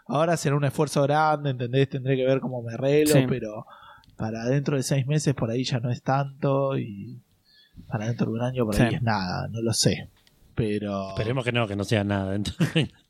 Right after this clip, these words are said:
Speaker 1: Depende de cuándo me aumenten el sueldo. <laughs> Esa es la realidad, que siempre este año no me aumentaron nada, pero bueno, ese es otro tema.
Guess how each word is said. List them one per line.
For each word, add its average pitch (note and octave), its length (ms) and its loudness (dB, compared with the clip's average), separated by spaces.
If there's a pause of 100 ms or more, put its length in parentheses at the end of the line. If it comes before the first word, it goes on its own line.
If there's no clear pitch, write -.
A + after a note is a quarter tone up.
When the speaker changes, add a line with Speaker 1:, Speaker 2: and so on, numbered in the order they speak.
(640)
Speaker 1:
Depende A3+ 340 2
de F4+ 60 2
cuándo - 220 4
me C#3+ 80 2
aumenten D3 300 2
el C3 80 0
sueldo. D#3 400 2 (260)
<laughs> - 200 -8
Esa D#3+ 360 2
es C3 60 2
la B2+ 100 2
realidad, C#3+ 260 4
que D3+ 60 0
siempre D3 160 2
este D3+ 100 0
año D#3+ 120 2
no C#3+ 60 0
me B2+ 60 -2
aumentaron B2+ 380 -2
nada, A2+ 200 -4
pero C3+ 160 2
bueno, C3+ 140 4
ese C3+ 120 -2
es C#3 60 2
otro B2 200 0
tema. A#2 240 0